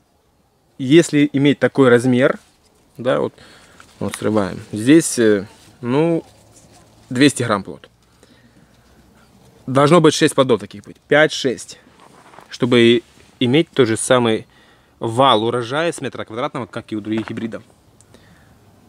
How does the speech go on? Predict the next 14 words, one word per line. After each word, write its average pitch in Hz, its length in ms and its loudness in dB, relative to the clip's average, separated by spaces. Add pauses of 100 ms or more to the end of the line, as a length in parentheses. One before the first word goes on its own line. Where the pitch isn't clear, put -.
То 135 80 2
есть, 131 100 2
если 139 160 -2
мы 160 140 6
имеем 160 240 6
три-четыре 160 460 0
плода, 190 260 0
плоды 135 280 -2
должны 135 220 -2
быть 123 220 -4
двести 135 420 -2
пятьдесят — 135 340 -4
триста 117 260 -4
грамм. 95 200 -10